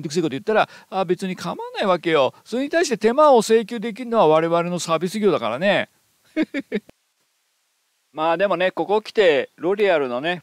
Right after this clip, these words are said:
プレミアチオが廃盤になってね、まあうちも何か変えなきゃいけないっていうの？まあ、ウエラと今回出会っ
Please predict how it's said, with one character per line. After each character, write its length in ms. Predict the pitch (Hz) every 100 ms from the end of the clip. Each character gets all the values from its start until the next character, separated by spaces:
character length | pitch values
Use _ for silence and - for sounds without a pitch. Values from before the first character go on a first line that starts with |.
| _
プ 140 | 160
レ 100 | 180
ミ 160 | 185 180
ア 80 |
チ 160 | 175 185
オ 80 | 156
が 80 | 120
廃 240 | 139 151
盤 220 | 156 156
に 80 | 160
な 140 | 165
っ 20 | 160
て 160 | 127
ね、 240 | 131 135 -
ま 140 | 139
あ 60 | 127
う 60 |
ち 120 | 110 139
も 120 | 135
何 200 | 151 139
か 100 | 113
変 300 | - 135 139
え 40 |
な 100 | 151
き 100 | -
ゃ 40 | 120
い 80 | 107
け 120 | 131
な 120 | 135
い 20 | 131
っ 20 |
て 140 | -
い 40 | 87
う 20 |
の？ 280 | 110 185 - _ _ _ _ _ _
ま 240 | - 131 135
あ、 60 |
ウ 160 | 120 131
エ 100 | 147
ラ 140 | 131
と 180 | 117 123
今 240 | - 117 117
回 180 | 117 104
出 180 | 120
会 60 |
っ 40 | 135